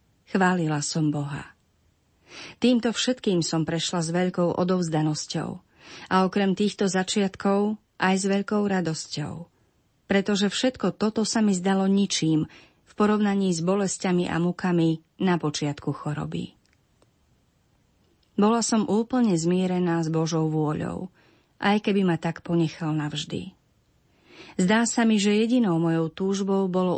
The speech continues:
uzdraviť sa len preto, aby som sa mohla sama modliť, ako som bola zvyknutá,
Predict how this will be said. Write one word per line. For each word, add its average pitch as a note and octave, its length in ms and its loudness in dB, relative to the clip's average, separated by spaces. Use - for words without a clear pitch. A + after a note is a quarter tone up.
uzdraviť F3+ 480 0
sa E3+ 160 -2
len F#3+ 240 2
preto, F3+ 480 0
aby G3 240 2
som A3 160 -2
sa F#3+ 240 0
mohla F#3+ 320 0
sama F#3 320 2
modliť, D3 640 -2
ako D#3+ 240 -2
som E3+ 160 2
bola D#3+ 240 2
zvyknutá, D3+ 800 -4